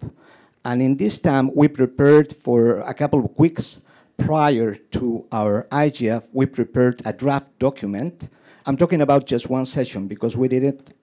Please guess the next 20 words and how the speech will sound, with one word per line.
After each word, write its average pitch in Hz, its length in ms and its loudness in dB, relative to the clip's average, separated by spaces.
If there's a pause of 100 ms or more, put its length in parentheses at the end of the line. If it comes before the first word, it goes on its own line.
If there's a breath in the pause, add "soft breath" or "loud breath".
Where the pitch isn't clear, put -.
in 113 160 -4
three 170 440 -2
among 123 380 2 (180)
eight 147 240 -2
sessions 117 380 -8
that 107 220 -6
we 120 220 -2
organized. 110 720 -8 (680 soft breath)
And 131 400 0
in 139 180 0
this 220 240 2
one, 147 420 -2
the 120 120 -4
one 127 200 -4
that 123 100 -6
I 110 60 -6
was 117 240 -4
moderating, 120 760 -2 (160)
we, 147 480 0 (120)
um, 117 640 -6